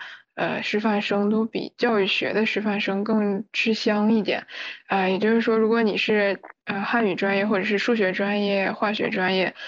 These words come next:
这些专业读出来的学生的话呢，可能在校招的过程当中就更有优势一些，尤其是在中高学段当中。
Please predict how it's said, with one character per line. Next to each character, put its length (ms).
这 80
些 160
专 200
业 60
读 200
出 80
来 160
的 80
学 220
生 200
的 140
话 240
呢， 180
可 140
能 160
在 260
校 240
招 200
的 120
过 120
程 160
当 200
中 140
就 120
更 180
有 100
优 240
势 220
一 40
些， 240
尤 120
其 220
是 220
在 480
中 180
高 180
学 260
段 260
当 200
中。 240